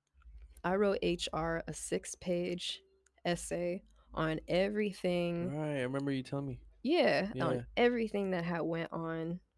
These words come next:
Speaker 1: with, uh, Robert, with, uh, with just, just, just everything at the store.
Speaker 2: Yeah.
Speaker 1: Um,
Speaker 2: Six pages.
Speaker 1: yeah,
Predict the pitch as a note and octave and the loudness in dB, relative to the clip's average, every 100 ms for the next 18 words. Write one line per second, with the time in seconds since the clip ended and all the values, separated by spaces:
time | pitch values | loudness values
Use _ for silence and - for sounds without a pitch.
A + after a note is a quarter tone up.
0 | - - D#3+ E3+ E3+ - E3+ - - D#3+ | -20 -6 2 2 2 0 0 0 -2 2
1 | D#3+ G3+ G#3 G3+ G3+ - _ _ _ - | 2 2 2 0 -2 -6 _ _ _ 0
2 | E3 D#3+ - - D#3+ D#3+ D#3+ D#3 E3 - | 2 2 -2 -2 2 2 2 0 -2 -4
3 | E3+ - - - G#3+ B3+ C4 B3 A#3+ A#3 | -10 -10 -12 -2 0 2 2 2 0 0
4 | - - - B3 - G3 - _ C#3+ D3 | -4 -2 2 4 4 -2 -8 _ -2 0
5 | C#3+ B2+ A#2 _ _ _ - - - _ | 0 -2 -6 _ _ _ -20 -20 -20 _
6 | _ - - F3 F3+ F3 E3+ E3 E3 F3 | _ -20 -4 2 4 4 4 4 4 6
7 | G3+ G3 C3+ - - - F#3 C#4 | 4 4 -2 -14 -20 -4 2 4